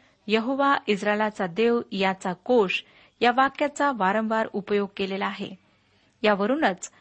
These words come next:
हा कोष देवाच्या दृष्टीने किती महत्वाचा होता, ते आम्हाला दिसून येते. पंधरावं वचन, मोशेने परमेश्वराच्या सांगण्यावरून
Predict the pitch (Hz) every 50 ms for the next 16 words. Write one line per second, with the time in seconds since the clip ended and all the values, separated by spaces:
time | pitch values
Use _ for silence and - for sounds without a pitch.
0 | _ _ _ - - 277 285 285 - 311 320 311 311 - 214 202 202 214 214 208
1 | - 202 180 180 226 220 - - 254 240 247 247 - 214 - - 196 185 190 208
2 | - - 196 190 - - 190 - - 285 285 233 190 180 180 - - - _ -
3 | _ - - 226 214 208 180 220 208 208 202 185 208 202 - 220 202 208 208 -
4 | - 226 _ _ _ _ _ _ _ _ _ - 214 214 202 220 226 208 190 202
5 | 190 208 202 - 294 339 392 _ _ _ _ _ _ _ _ _ _ _ _ -
6 | 240 262 285 277 - 359 359 370 381 370 - - 226 226 240 285 330 - - -
7 | 285 294 294 285 - 294 294 - - 233 202 202 208 214 214 214 226 240 240